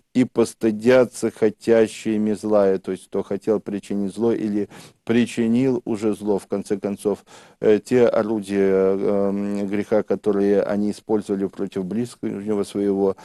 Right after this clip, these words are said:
они, э, направляются против такого человека, и стыд, и срам выпадает на его долю, и тогда Господь опять-таки являет свою милость, чтобы и этот человек не погиб, но принёс достойный плод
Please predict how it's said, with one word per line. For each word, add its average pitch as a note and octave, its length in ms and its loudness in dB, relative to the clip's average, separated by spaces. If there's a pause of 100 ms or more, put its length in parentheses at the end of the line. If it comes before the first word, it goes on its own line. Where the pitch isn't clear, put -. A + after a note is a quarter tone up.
(240)
они, G#2 260 2
э, G#2+ 320 6
направляются G2+ 800 2
против F#2+ 340 -6
такого G#2+ 400 -2
человека, G2+ 580 -2
и - 200 -8
стыд, C3+ 480 -2
и A2+ 80 -2
срам G#2 460 2 (400)
выпадает G#2 720 2
на G#2+ 60 -2
его F#2+ 280 0
долю, A2 560 0
и G#2 420 -2
тогда G#2+ 520 0 (340)
Господь G#2 440 -2
опять-таки G#2 560 -2
являет G2 600 0
свою F#2+ 260 -2
милость, A2+ 340 -2
чтобы F#2+ 320 -4
и G#2 180 -4
этот A2 300 -2
человек G2 420 -2
не G2 80 -8
погиб, F#2+ 520 -6 (320)
но G2+ 160 -2
принёс G2+ 640 -4
достойный G2+ 760 -2
плод G2 460 -2